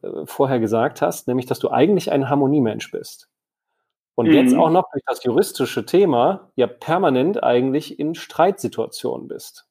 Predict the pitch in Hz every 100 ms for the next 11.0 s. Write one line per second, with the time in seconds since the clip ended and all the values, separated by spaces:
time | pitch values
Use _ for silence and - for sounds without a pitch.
0 | _ - 110 113 110 113 117 127 131 -
1 | - _ _ _ _ _ _ _ _ _
2 | _ 113 165 147 151 - - 139 147 -
3 | 135 156 123 127 123 139 175 196 147 135
4 | 135 156 160 135 180 202 160 170 - -
5 | 135 120 131 190 160 139 - 127 147 202
6 | 170 - 131 120 120 110 113 165 175 127
7 | 151 147 135 120 117 135 156 110 110 139
8 | 131 123 - 123 113 - 151 - 170 170
9 | - 123 143 147 135 135 143 120 104 -
10 | 113 123 117 - - 113 - - -